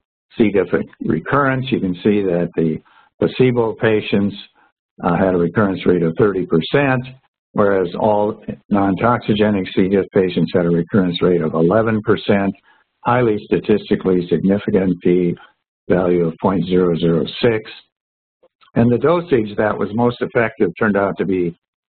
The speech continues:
ten to the seventh spores, uh, given daily for seven days, uh, where the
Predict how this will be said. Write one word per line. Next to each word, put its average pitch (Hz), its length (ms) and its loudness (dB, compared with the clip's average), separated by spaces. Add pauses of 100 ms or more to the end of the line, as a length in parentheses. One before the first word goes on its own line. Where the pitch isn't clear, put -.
(120)
ten 123 160 2
to 104 120 0
the 90 200 -2
seventh 98 340 0
spores, 95 420 0 (640)
uh, 87 220 0
given 95 280 0
daily 87 440 0
for - 120 -8 (120)
seven 85 320 0
days, 85 360 0 (600)
uh, 92 240 0
where 87 320 0
the 85 180 0